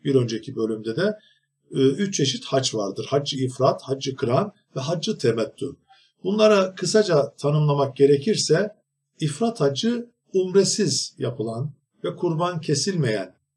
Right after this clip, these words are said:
e, haçtır. Kıran haccı ise tek ihramla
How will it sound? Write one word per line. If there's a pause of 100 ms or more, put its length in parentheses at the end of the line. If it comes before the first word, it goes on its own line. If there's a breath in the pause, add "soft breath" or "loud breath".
(240)
e, (460)
haçtır. (460 soft breath)
Kıran
haccı
ise (220)
tek
ihramla